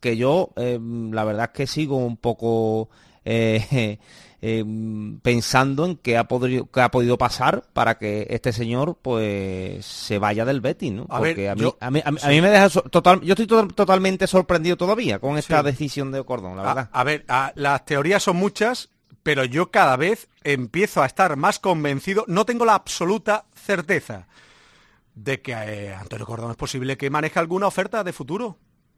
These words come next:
Speaker 1: Pues
Speaker 2: De que
Speaker 1: puede
Speaker 2: Antonio
Speaker 1: ser,
Speaker 2: Cordón
Speaker 1: puede ser.
Speaker 2: maneje alguna oferta de futuro para el próximo verano y con mucha antelación, eh, le haya comentado al club esta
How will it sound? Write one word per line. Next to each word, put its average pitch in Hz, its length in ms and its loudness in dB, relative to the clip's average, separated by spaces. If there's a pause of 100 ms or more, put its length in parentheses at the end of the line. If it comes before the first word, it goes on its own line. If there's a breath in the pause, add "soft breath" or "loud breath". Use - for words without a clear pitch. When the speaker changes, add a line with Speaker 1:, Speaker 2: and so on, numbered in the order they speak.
(1400)
Speaker 1:
Pues 107 160 -2
Speaker 2:
De 143 40 2
que - 80 -6
Speaker 1:
puede 98 100 6
Speaker 2:
Antonio 101 280 2
Speaker 1:
ser, 147 60 0
Speaker 2:
Cordón 160 380 0
Speaker 1:
puede 101 300 0
ser. 135 80 -6
Speaker 2:
maneje 139 440 0
alguna 160 300 2
oferta 165 360 0
de 151 80 2
futuro 180 360 0
para 139 160 0
el 120 100 -6
próximo 151 440 -4
verano 190 500 0 (300 loud breath)
y 156 120 -4
con 123 180 -6
mucha 208 500 2
antelación, 185 640 -2 (360 soft breath)
eh, 135 300 -4
le 120 160 -4
haya 131 160 -2
comentado 143 460 -2
al 143 140 0
club 156 220 -2
esta 143 480 0